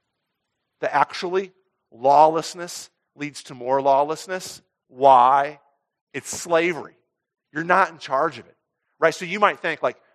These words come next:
"Okay, so, like, you know, my sexual urges are real strong. I'll look at some porn and then I'll get rid of the sexual urges and I can just kinda go back and live my life." It's not, that's not the way porn works. Like, the more porn you look at, the more porn you wanna look at.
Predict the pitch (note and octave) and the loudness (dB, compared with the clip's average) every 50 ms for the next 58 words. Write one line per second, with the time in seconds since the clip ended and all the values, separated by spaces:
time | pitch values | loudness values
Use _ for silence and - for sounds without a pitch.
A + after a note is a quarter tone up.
0 | _ - B2+ - D#3 C3 B2 A#2 - - A2+ G#2+ G#2+ A2 - _ _ _ _ _ | _ -18 -16 -10 -8 -8 -8 -8 -8 -10 -8 -6 -6 -6 -8 _ _ _ _ _
1 | _ _ A#2+ A2 G2+ G2+ G2+ G#2 F#2+ - - C#3 A#2+ - - A2+ G#2+ G2+ A2+ A#2 | _ _ _ -20 -16 -12 -12 -12 -10 -6 -2 -2 -2 -4 -6 -10 -8 -6 -6 -6
2 | A2 A2 G2 F#2+ F#2+ G#2+ G#2+ G#2+ - - - C3+ A#2 G#2+ G#2 G2+ G2+ _ _ _ | -6 -8 -14 -16 -16 -14 -14 -14 -14 -12 -8 -6 -4 -4 -4 -6 -10 _ _ _
3 | _ _ _ _ - C3 D3 D3 D#3 D3 - C3+ - - B2+ A2 _ _ - D3+ | _ _ _ _ 4 4 4 4 2 -2 -6 -10 -18 -18 -20 -20 _ _ -10 -6
4 | C3 B2 A2+ A2 A2+ G#2 _ _ _ _ _ _ A2+ A#2+ A#2+ B2 B2 A#2+ A2+ A2+ | -6 -4 -4 -6 -8 -10 _ _ _ _ _ _ -20 -12 -8 -6 -6 -2 -2 -2
5 | A2 A2+ C3+ - A#2+ B2 A#2 A2 G#2 - C3 A2+ - - A#2 - A#2 A2+ G#2+ G#2+ | -2 -4 -8 -8 -8 -8 -8 -10 -12 -8 -8 -8 -8 -8 -14 -8 -8 -8 -8 -8
6 | G2 G#2 G#2 G#2 G2+ - _ G#2+ F#2 G#2+ - - C#3 A2+ G2 G#2 G#2 G2+ F2 G#2+ | -14 -18 -16 -16 -16 -16 _ -20 -20 -20 -18 -16 -16 -16 -16 -14 -16 -16 -12 -12
7 | G2 F#2 _ G#2 G2+ G2+ G2 F#2+ G2 F2+ F#2+ F#2+ F2 _ _ _ _ _ - B2 | -14 -14 _ -20 -20 -20 -20 -18 -18 -14 -14 -14 -16 _ _ _ _ _ -20 -12
8 | - F#3 D#3 - - D3+ D3+ - G#3 F3 - D3+ B2 A#2+ G2 _ _ C#3+ A2+ F#2+ | -6 -4 -4 -4 -4 -6 -6 -6 -6 -8 -8 -8 -12 -14 -14 _ _ -20 -20 -20
9 | E2 F2 G#2 G2+ - _ _ - - - - - _ _ _ _ _ _ _ _ | -20 -20 -20 -20 -20 _ _ -16 -16 -16 -16 -18 _ _ _ _ _ _ _ _
10 | _ _ B2 B2+ - D3 D3 E3 D#3+ D3+ - - F3 D#3+ D#3 D#3 D3+ C3+ B2 C3+ | _ _ -12 -10 -8 -2 2 4 4 4 2 0 0 2 2 2 0 -4 -2 -2
11 | C#3+ - A#2+ G2+ G2+ - B2 A#2 A#2 A#2+ - - D3+ B2+ A2 A2 G#2+ G#2 G2 G2+ | -2 0 -2 -4 -6 -6 -8 -6 -6 -6 -6 -6 -10 -10 -10 -10 -12 -20 -14 -8
12 | A#2 B2 A2+ G2+ D#2+ D2 _ _ - - - _ _ _ | -8 -8 -8 -8 -16 -20 _ _ -20 -20 -20 _ _ _